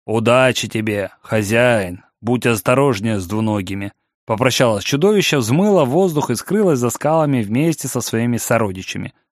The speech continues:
Второй проводил их взглядом, убрал подарок повелительницы невесты и вернулся к Йохану Свилле. Друзья находились в состоянии сомнамбулического транса, и молодой человек уже начал беспокоиться за их рассудок –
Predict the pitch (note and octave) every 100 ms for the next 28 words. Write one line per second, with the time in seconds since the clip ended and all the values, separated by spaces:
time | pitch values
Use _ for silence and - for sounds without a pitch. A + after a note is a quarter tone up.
0 | _ _ - A3 C#4+ E3+ D#3+ D3 C3+ B2
1 | A2+ C#3+ G#3+ A3+ A3 F#3+ C3 C#3 D#3 C#3
2 | A2 A#2+ B2 A#2 - A#2 A#2 A2+ G#2+ A2
3 | G#2+ B2 C3+ A3+ B3 - B2 C3+ F#3 F3
4 | C3 - C#3 D3+ D#3 D3+ - A2 G2+ F2+
5 | F#2 _ A2+ C3 F#3 B3+ G#3 C#3+ E3+ F#3
6 | - B2 - D3 F3 E3 - D3 D3 C#3
7 | B2 C3 C#3+ C#3+ - D3+ D3 D#3+ C#3+ A2
8 | - A#2 A#2 A#2+ A#2 A#2 - B2+ D#3+ F#3
9 | B2 A#2 A#2+ A#2+ - A2+ A2 - C3+ -
10 | C#3 - A2+ A2+ A2 A#2+ A#2 - C#3 G#2+